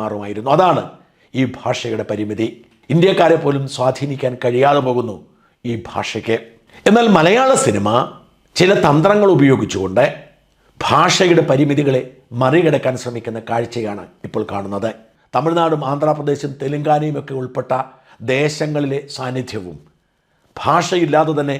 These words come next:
മനസ്സിലാക്കാൻ കഴിയുന്ന സീനുകളുമൊക്കെ ചേർത്ത് ഒരു പാൻ ഇന്ത്യ സിനിമയുടെ സ്വഭാവത്തിലേക്ക് മലയാള സിനിമ മാറുകയാണ്. മലയാളികൾ തമിഴ് സിനിമ ഇഷ്ടപ്പെടുന്നത് പോലെ തമിഴന്മാർ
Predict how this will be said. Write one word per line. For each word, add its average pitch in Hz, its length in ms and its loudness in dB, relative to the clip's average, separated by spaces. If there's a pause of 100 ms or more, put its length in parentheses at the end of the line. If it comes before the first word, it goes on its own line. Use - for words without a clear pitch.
(360)
മനസ്സിലാക്കാൻ 143 640 -2
കഴിയുന്ന 131 280 -6 (140)
സീനുകളുമൊക്കെ 135 800 -4
ചേർത്ത് 117 340 0 (320)
ഒരു 190 120 4 (120)
പാൻ 175 320 2
ഇന്ത്യ 160 220 2 (320)
സിനിമയുടെ 139 500 -4
സ്വഭാവത്തിലേക്ക് 120 720 -4 (600)
മലയാള 131 240 2 (100)
സിനിമ 123 160 -8 (100)
മാറുകയാണ്. 104 480 -8 (960)
മലയാളികൾ 135 440 2 (160)
തമിഴ് 131 280 -4
സിനിമ 131 200 -6 (280)
ഇഷ്ടപ്പെടുന്നത് 127 600 -4
പോലെ 110 180 -2 (920)
തമിഴന്മാർ 135 540 2